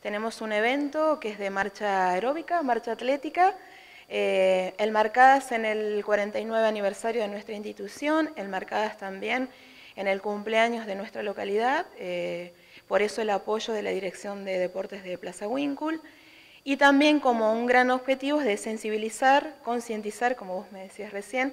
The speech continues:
en relación a discapacidad, ¿sí? Entonces elegimos esta actividad que nos parecía la más inclusiva, eh, eh, y justamente en relación a, a deportes también, o sea, con el, el mensaje de que nosotros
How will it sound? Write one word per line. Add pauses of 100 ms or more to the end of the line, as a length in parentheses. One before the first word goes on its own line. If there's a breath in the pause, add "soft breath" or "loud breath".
(440 soft breath)
en
relación
a
discapacidad, (160)
¿sí?
Entonces
elegimos
esta
actividad
que
nos
parecía
la
más (680 soft breath)
inclusiva, (640 soft breath)
eh,
eh,
y
justamente
en
relación
a,
a
deportes
también,
o
sea,
con
el,
el
mensaje
de
que
nosotros